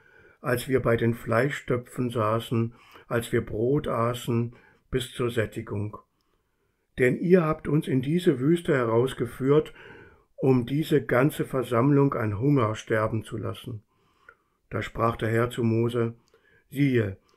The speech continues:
ich will euch Brot vom Himmel regnen lassen. Dann soll das Volk hinausgehen und den Tagesbedarf täglich sammeln, damit ich prüfe, ob es nach meinem Gesetz leben will oder nicht.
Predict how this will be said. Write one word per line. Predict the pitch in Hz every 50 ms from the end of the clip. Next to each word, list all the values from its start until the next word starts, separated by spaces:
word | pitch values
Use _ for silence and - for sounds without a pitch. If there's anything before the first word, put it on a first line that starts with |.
| _ _ _ _
ich | - 127 113 - 110
will | 131 143 151 151
euch | 135 131 131 - -
Brot | - - 107 117 120 135 135 -
vom | - - 123 120
Himmel | 117 117 117 127 123 120 120
regnen | 107 110 113 110 117 113 113 110
lassen. | 110 107 107 - - 120 107 104 - - - - _ _ _ _ _ _ _ _ _ _ _ _ -
Dann | 120 127 147 156
soll | 147 131 127 127
das | 120 120 117 -
Volk | - - 117 117 120 120 -
hinausgehen | 120 113 110 104 104 113 131 123 - - 135 127 123 123 120 120 123 120 120
und | - 139 123 113
den | 113 104 110
Tagesbedarf | - 123 113 113 123 127 139 - - - 120 - 113 113 117 117 -
täglich | - 120 117 117 - - 110 104 -
sammeln, | - 107 104 113 120 117 117 117 117 120 120 - - - _ _ _ _ _
damit | - 113 110 117 123 123 123 -
ich | - 123 113 - - -
prüfe, | - - - 127 139 156 156 147 - 143 135 139 143 143 - _ _ _ _ _ _
ob | - - 107 -
es | 117 113 -
nach | 120 107 98 107
meinem | 110 110 117 131 139 147 147
Gesetz | 135 123 117 123 117 117 - -
leben | 110 113 117 120 120 127 123 117 110
will | 110 110 110 113 113 117 - _ _ _ _ _ _
oder | - 113 113 113 113 110
nicht. | 104 104 101 98 - - - - - - -